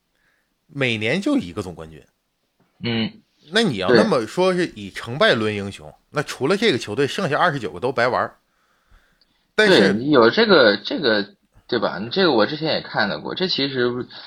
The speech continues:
Speaker 2: 说的是没有什么道理的。不然的话，你这个总冠军其实一个好的向往，但是呢，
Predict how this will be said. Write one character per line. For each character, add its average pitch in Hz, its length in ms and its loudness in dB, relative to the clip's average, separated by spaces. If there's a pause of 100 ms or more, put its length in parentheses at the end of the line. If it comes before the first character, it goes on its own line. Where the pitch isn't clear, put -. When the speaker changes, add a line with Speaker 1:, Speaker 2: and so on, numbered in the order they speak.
(140)
Speaker 2:
说 - 240 -4
的 120 140 0
是 113 160 -2
没 101 140 0
有 110 140 0
什 101 120 -14
么 85 120 -6
道 131 280 4
理 80 120 -4
的。 - 140 -10
不 - 100 -4
然 170 140 2
的 180 80 2
话， 175 280 0
你 117 120 -8
这 151 240 -2
个 101 500 0 (400)
总 123 180 0
冠 190 200 6
军 226 140 0
其 196 160 0
实 202 100 -2
一 208 60 -2
个 214 80 -2
好 - 200 0
的 - 80 -6
向 185 380 -2
往， - 200 -12 (180)
但 175 180 0
是 165 120 -2
呢， 113 360 0